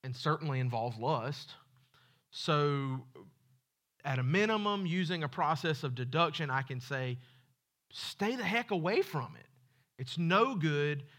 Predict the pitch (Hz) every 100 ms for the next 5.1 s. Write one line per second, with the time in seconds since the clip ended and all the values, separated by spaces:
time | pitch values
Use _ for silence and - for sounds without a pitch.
0 | _ - 131 170 180 165 170 143 156 170
1 | 165 170 160 151 - - 127 147 147 131
2 | 135 117 - 90 62 - _ _ _ _
3 | _ _ - - 123 117 117 127 123 -
4 | _ _ _ _ - _ 151 180 160 143
5 | 131